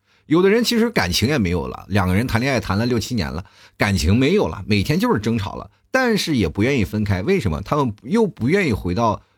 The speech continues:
重新开始单身的那种生活方式了，就是一种习惯的问题。你是否能戒掉？是否有魄力，然后重新开始？其实这是每个人就是很难的一个问题啊，就是到现在为止，好多人都是没有办法逾越的一道坎儿。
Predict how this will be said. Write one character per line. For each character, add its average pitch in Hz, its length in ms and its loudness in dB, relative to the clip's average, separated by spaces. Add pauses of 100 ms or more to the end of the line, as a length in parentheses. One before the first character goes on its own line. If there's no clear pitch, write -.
(100)
重 120 200 0
新 147 300 0 (240)
开 156 260 0
始 73 460 -4 (320)
单 151 240 2
身 151 140 0
的 131 100 0
那 110 80 2
种 85 160 0
生 117 220 -4
活 104 120 -4
方 117 220 -2
式 143 160 -8
了， 67 240 -10
就 214 140 0
是 226 80 2
一 254 80 0
种 95 160 -2 (120)
习 - 320 -10
惯 220 220 -2
的 - 80 -2
问 80 160 -2
题。 - 280 -16
你 104 100 0
是 214 160 -2
否 101 120 0
能 98 140 0
戒 180 240 -2
掉？ 107 180 -4
是 - 180 -2
否 143 100 -2
有 87 100 0
魄 - 340 -4
力， 135 160 -2
然 85 140 -2
后 127 100 -8
重 123 140 -6
新 151 100 -4
开 202 220 -4
始？ - 260 -10 (220)
其 - 140 -2
实 262 120 2
这 349 140 0
是 170 80 -2
每 85 220 0
个 76 100 -8
人 71 340 -10 (480)
就 - 140 -4
是 117 100 2
很 87 280 -2
难 80 200 -4
的 139 80 2
一 190 80 2
个 156 100 0
问 165 200 0
题 98 240 -6
啊， - 180 -8
就 - 140 -6
是 110 100 0
到 170 220 0
现 170 220 -2
在 175 180 0
为 98 140 0
止， 85 160 -8
好 82 320 -4
多 147 200 0
人 95 160 0
都 107 160 2
是 98 120 2
没 90 100 0
有 104 100 0
办 107 220 0
法 82 140 -2
逾 80 100 -6
越 104 160 2
的 90 80 -2
一 82 120 -4
道 98 180 -2
坎 - 120 -4
儿。 - 140 -10